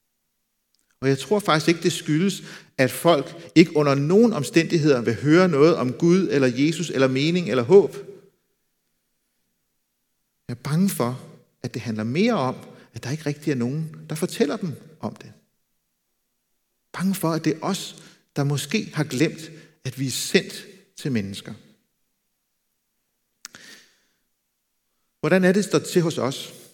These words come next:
Tænker vi først og fremmest, at det der med Jesus og troen på ham,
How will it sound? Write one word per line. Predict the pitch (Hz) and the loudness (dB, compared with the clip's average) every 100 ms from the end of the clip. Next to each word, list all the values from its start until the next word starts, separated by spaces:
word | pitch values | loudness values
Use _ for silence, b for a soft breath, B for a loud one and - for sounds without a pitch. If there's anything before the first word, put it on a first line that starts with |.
| _ _ | _ _
Tænker | - 196 240 233 | 2 4 6 4
vi | 208 196 | 4 2
først | - 196 214 - | 0 0 0 -2
og | 185 | -8
fremmest, | - 160 160 170 - B B B _ | -2 0 0 -4 -10 B B B _
at | 127 120 | -2 0
det | 185 | 4
der | 196 | 4
med | 185 156 | 4 4
Jesus | 170 208 - 214 - - | 4 4 2 -4 -6 -8
og | 131 | -8
troen | - - 226 220 208 | -8 0 2 4 2
på | 202 | 2
ham, | 156 123 135 | 2 2 0